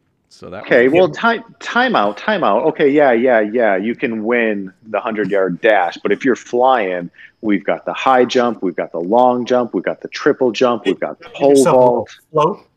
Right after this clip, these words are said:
Speaker 3: just to go give you that little nudge.
Speaker 1: Well, nobody, uh, watches those events, so, you know, that's all about the
Speaker 3: Again, the flying
Speaker 1: <laughs>
Speaker 3: I mean, the running, I just, I, knowing you,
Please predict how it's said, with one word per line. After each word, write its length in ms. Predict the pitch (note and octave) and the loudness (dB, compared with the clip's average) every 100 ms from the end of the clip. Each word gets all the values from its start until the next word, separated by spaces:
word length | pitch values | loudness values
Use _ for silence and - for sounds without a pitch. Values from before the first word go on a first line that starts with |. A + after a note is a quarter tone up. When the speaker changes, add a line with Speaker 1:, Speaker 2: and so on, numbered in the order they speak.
| _ | _
Speaker 3:
just 240 | - D3+ - | -8 -6 -6
to 100 | C#3 | -4
go 480 | C3 B2+ C3 C#3 _ | 0 0 0 -6 _
give 160 | F3+ E3 | -8 -4
you 60 | |
that 180 | D3+ C3+ | -2 -2
little 220 | D3 D#3 | -2 -2
nudge. 480 | C#3+ A#2+ G2+ G2 - _ | -2 -4 -4 -10 -16 _
Speaker 1:
Well, 260 | F3+ G3 F#3 | -2 0 0
nobody, 480 | E3 E3+ E3+ D3 C3+ | 0 0 -2 -2 0
uh, 160 | A2 | 0
watches 320 | G2+ F#2+ - F#2 | -2 -6 -8 -12
those 120 | F2+ | -12
events, 320 | E2 F#2 F2+ | -12 -14 -14
so, 280 | - G2 G2+ | -18 -20 -20
you 100 | - | -20
know, 120 | G2 F2+ | -20 -20
that's 180 | F2+ | -20
all 100 | - - | -18 -16
about 180 | F2+ | -12
the 60 | D3 | -6
Speaker 3:
Again, 300 | C#3 G3 F3+ | 0 2 2
the 100 | C#3+ - | 0 -4
flying 680 | D#3+ E3+ E3+ D3+ C3 B2 B2 - | -2 -2 -2 -2 -4 -6 -8 -12
Speaker 1:
<laughs> 180 | - _ - | -14 _ -20
Speaker 3:
I 40 | |
mean, 160 | C3+ B2 | -16 -6
the 120 | A#2 | -4
running, 420 | A#2+ C#3 C3+ A#2+ | -2 -2 -2 -8
I 140 | A2+ B2 | -10 -8
just, 240 | B2+ - - | -8 -8 -2
I, 240 | C3+ D3+ C#3 _ _ - - | 0 0 -4 _ _ -20 -18
knowing 500 | C#3+ C3+ D#3 D3+ C3 | -2 2 2 0 -4
you, 480 | A2+ B2 E3+ G#3+ | -6 -6 -6 -8